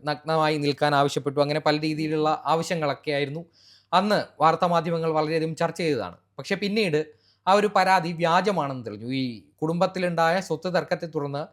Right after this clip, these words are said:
ആ സ്ഥാപനത്തെ അപകീർത്തിപ്പെടുത്താനും അവിടുത്തെ മുഖ്യ പുരോഹിതനെ പിടിയിലാക്കാനും കെണിയിലാക്കാനും വേണ്ടിയുള്ളൊരു വ്യാപകമായിട്ടുള്ളൊരു, ഏഹ്, ഗൂഢലക്ഷ്യത്തോടെ നടത്തിയൊരു ശ്രമമാണ് അത് പിന്നീടെന്ന് തെളിഞ്ഞു. എന്തായാലും ഈ കേസിൽ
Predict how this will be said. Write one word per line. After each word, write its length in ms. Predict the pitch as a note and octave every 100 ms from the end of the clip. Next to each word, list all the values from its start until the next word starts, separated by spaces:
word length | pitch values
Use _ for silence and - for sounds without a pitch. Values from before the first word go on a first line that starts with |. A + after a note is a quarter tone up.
| _ _ _ -
ആ 400 | E3+ E3+ D#3 -
സ്ഥാപനത്തെ 500 | - E3+ F3 F#3 F3
അപകീർത്തിപ്പെടുത്താനും 880 | E3 D#3+ E3 E3+ F3 D#3 C#3+ C#3+ D#3+
അവിടുത്തെ 220 | D3+ D3 D#3
മുഖ്യ 300 | D3+ - F#3
പുരോഹിതനെ 680 | E3 D3+ E3 D#3+ D3+ E3+ - -
പിടിയിലാക്കാനും 720 | D#3 G3 F3+ A2+ G#2 F#2+ F2 D3
കെണിയിലാക്കാനും 640 | F3 G3 D#3 D#3+ D#3 D3+
വേണ്ടിയുള്ളൊരു 560 | C#3+ C#3+ D3 C#3 D#3 - _ _ -
വ്യാപകമായിട്ടുള്ളൊരു, 840 | E3+ E3+ F3+ E3+ D#3 D3 D3+ C#3 - _ _ _ _ _ -
ഏഹ്, 160 | D3 C#3 _ D#3+
ഗൂഢലക്ഷ്യത്തോടെ 680 | F3 F3 E3+ G3 F3+ F3+
നടത്തിയൊരു 300 | F3 D#3 E3
ശ്രമമാണ് 540 | D#3+ E3+ G3+ F#3+ D3+ D3+
അത് 120 | D3
പിന്നീടെന്ന് 440 | D3 D#3 D3+ C#3+ D#3
തെളിഞ്ഞു. 200 | B2+ A#2+
എന്തായാലും 340 | A#2+ D3+ F3 F3 - - - _ G3
ഈ 120 | A3
കേസിൽ 380 | A3+ G3+ G3 G#3+